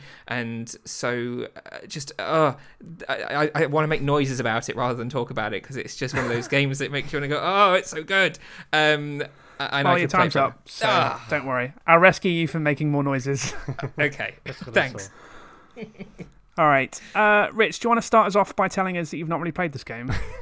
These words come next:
Speaker 3: Of course. Why? <laughs> It wouldn't be a podcast if I didn't do that. So, no, I played some of it. Um, no, I, I did greatly enjoy it. It, it shit me up. I'm not gonna lie. Um,
Speaker 2: Hmm.
Speaker 3: again, I've gone on record as saying I'm a zombie guy, but I prefer this kind of horror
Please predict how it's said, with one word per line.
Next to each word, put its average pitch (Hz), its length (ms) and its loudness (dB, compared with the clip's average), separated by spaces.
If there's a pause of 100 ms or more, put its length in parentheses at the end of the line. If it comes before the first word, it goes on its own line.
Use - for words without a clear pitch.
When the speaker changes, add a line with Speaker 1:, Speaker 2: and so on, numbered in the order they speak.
(140)
Speaker 3:
Of 202 100 -4
course. 139 320 -2
Why? 117 180 -6 (720)
<laughs> - 0 -
It - 580 4
wouldn't 175 200 -2
be 151 80 -2
a 135 40 0
podcast - 560 -2
if 233 100 -4
I 120 140 -2
didn't 113 200 -4
do 110 140 -4
that. 98 220 -10
So, 101 160 -16 (500)
no, 247 80 6
I 269 60 6
played 113 240 0
some 107 160 -6
of 101 100 -6
it. 135 180 -4
Um, 139 380 0
no, 151 80 0
I, 135 280 -2 (360)
I 139 60 -2
did 135 240 -4
greatly 131 240 0
enjoy 131 340 2
it. 131 180 -8
It, 123 200 -6 (340)
it 135 220 -12
shit - 200 -10
me 117 120 -8
up. 143 160 -4 (120)
I'm 143 220 -20
not 127 160 -8
gonna 117 220 -6
lie. 135 220 -2 (100)
Um, 117 420 -2 (140)
Speaker 2:
Hmm. 147 280 -2
Speaker 3:
again, 120 240 0
I've 117 140 -4
gone 123 140 -4
on 117 80 -4
record 113 320 -6
as 107 80 -10
saying 107 280 -6
I'm 104 120 -6
a 98 40 -8
zombie 107 360 -4
guy, 127 320 -2
but 110 280 -6
I 110 100 -10
prefer 110 380 -8
this 104 200 -12
kind 101 260 -10
of 101 80 -8
horror 101 380 -6